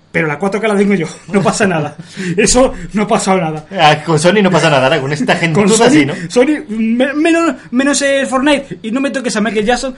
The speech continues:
Speaker 1: pero el resto Sony,
Speaker 2: To-,
Speaker 1: lo que tú
Speaker 2: todo.
Speaker 1: quieras.
Speaker 2: <laughs>
Speaker 1: Pero ¿cómo puede decir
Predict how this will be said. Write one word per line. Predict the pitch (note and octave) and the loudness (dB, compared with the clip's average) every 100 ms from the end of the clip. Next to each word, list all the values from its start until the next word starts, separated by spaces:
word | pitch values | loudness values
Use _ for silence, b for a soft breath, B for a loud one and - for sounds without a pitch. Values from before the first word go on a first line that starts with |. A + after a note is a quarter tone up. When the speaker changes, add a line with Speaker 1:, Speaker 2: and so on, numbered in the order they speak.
| - | -6
Speaker 1:
pero | G3+ G#3+ | -4 -2
el | G3+ | -4
resto | A#3+ C4 C4 C#4 | -4 -4 -2 -4
Sony, | C4 C4+ | 0 2
Speaker 2:
To-, | D#4 E4 - - | 0 -2 -10 -6
Speaker 1:
lo | G3+ F3+ | -4 0
que | G3 | 0
tú | G#3 | -2
Speaker 2:
todo. | F3 | -4
Speaker 1:
quieras. | G#3 F#3+ D#3+ G3 B3+ F3 | -4 -2 -2 -4 -6 -6
Speaker 2:
<laughs> | D#3 F3+ - | -6 -6 0
Speaker 1:
Pero | A#3 G3+ | 2 4
¿cómo | D4+ G4 E4 - - - _ _ _ - _ _ | 6 6 4 -6 -20 -20 _ _ _ -20 _ _
puede | B3 D4+ D#4 D4 | 4 6 6 4
decir | A#3 A3 B3+ B3+ | 0 -2 0 -2